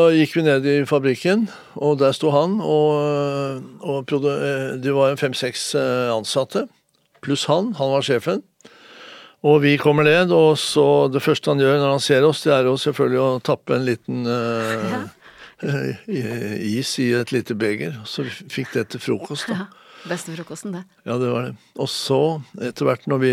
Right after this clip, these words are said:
Speaker 1: ble litt, eh, eldre, og det var tolv, fjorten og seksten år, eh, og før jeg begynte i kokkelære, så var det,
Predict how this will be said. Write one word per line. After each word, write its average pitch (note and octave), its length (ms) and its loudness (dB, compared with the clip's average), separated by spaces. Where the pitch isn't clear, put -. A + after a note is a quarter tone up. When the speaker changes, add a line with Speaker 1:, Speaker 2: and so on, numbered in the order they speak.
Speaker 1:
ble A#2+ 260 0
litt, A#2+ 380 -4
eh, B2 260 0
eldre, C3+ 280 0
og D3 120 4
det B2+ 80 4
var D3+ 160 2
tolv, B2 320 0
fjorten - 360 -4
og A2+ 80 -4
seksten A#2+ 360 -4
år, C#3 160 0
eh, B2 240 2
og B2 120 -2
før B2 300 0
jeg B2+ 140 2
begynte A#2 240 -4
i - 40 -6
kokkelære, A#2+ 480 2
så C#3+ 160 -2
var C3 200 2
det, A2+ 160 2